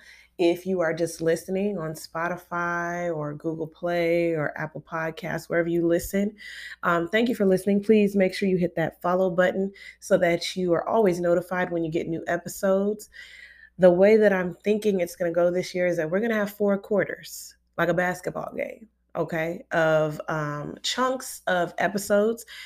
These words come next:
at least ten, and then I'll go away for about three weeks to recuperate and then come on back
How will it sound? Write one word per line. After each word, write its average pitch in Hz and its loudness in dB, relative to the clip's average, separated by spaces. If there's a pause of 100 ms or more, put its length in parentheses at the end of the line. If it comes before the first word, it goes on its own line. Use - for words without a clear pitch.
(140)
at 302 4
least 311 0
ten, 196 0 (380)
and 208 4
then 208 2
I'll 214 2
go 220 2
away 220 4
for 226 -6
about 196 0
three 214 0
weeks 208 -4
to 208 -2
recuperate 196 0
and 190 0
then 185 -2
come 202 -2
on 185 -2
back 220 0